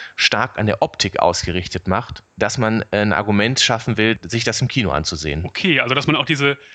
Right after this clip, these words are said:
Speaker 2: C-G-I-Effekte, diese Computereffekte,
Speaker 1: Ja.
Speaker 2: die immer ausgefeilter werden, dass man, wenn man die wirklich genießen will, dass man dann ins Kino gehen muss, so meinst du das?
Speaker 1: Genau, das denke ich schon,
Speaker 2: Das ist
Speaker 1: ja.
Speaker 2: ein, ein Kino der Attraktion ist wieder,
Speaker 1: Genau.
Speaker 2: wieder, wieder gekommen. Ja.
Speaker 1: Genau.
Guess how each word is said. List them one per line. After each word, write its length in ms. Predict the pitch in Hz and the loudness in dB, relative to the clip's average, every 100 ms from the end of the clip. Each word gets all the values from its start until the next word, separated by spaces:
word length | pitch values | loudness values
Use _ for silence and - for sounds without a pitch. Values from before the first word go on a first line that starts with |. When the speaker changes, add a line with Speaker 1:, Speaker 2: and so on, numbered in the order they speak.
| - | -12
Speaker 2:
C-G-I-Effekte, 1160 | 151 - 190 156 160 147 165 156 - 165 - 165 | -6 -2 0 2 2 2 2 -2 0 -2 0 -4
diese 240 | 147 147 | -2 -2
Computereffekte, 880 | 143 147 - 170 - 139 - 160 - | 2 2 2 0 0 -2 -2 -2 0
Speaker 1:
Ja. 100 | 180 | 0
Speaker 2:
die 60 | - | 4
immer 180 | 151 139 | 4 4
ausgefeilter 680 | 156 - 147 143 147 143 | 0 -2 -2 0 0 0
werden, 280 | 135 139 143 - - - - | 4 6 4 2 -10 -20 -6
dass 140 | 135 | -2
man, 120 | 147 147 | 2 4
wenn 100 | 147 | 4
man 120 | 139 | 4
die 180 | 131 117 | 2 0
wirklich 300 | 180 175 - | -2 -4 0
genießen 640 | 147 160 214 185 185 - | 4 6 6 4 2 0
will, 640 | 180 196 170 139 185 202 226 - - _ - | -8 -10 -4 0 0 0 -6 -14 -20 _ -4
dass 160 | 151 | 0
man 120 | 160 | 4
dann 100 | 147 | 4
ins 120 | 143 - | 4 2
Kino 200 | 139 123 | 2 4
gehen 200 | 113 110 | 4 2
muss, 180 | 107 | 0
so 80 | 123 | 2
meinst 240 | 113 107 113 | 2 2 -4
du 60 | |
das? 260 | 113 110 - _ | -8 -10 -14 _
Speaker 1:
Genau, 280 | 131 104 78 | 0 2 2
das 120 | - | 0
denke 200 | - 92 | 0 -2
ich 80 | - | 0
schon, 100 | 87 | 0
Speaker 2:
Das 100 | 80 | 0
ist 60 | 80 | 2
Speaker 1:
ja. 60 | |
Speaker 2:
ein, 100 | 160 | 2
ein 140 | 156 160 | 2 2
Kino 340 | - 196 180 | 6 8 8
der 160 | 160 156 | 4 0
Attraktion 680 | - 147 - 143 117 95 98 - _ - | -2 -6 -4 0 2 0 -4 -14 _ -10
ist 120 | - | -4
wieder, 220 | 135 117 | -2 0
Speaker 1:
Genau. 160 | 170 131 | 2 2
Speaker 2:
wieder, 140 | 76 | 2
wieder 160 | 117 110 | 0 -2
gekommen. 420 | - - 101 98 - _ | -2 -4 -2 -4 -12 _
Ja. 100 | 113 | -2
Speaker 1:
Genau. 320 | 110 87 73 | 0 2 0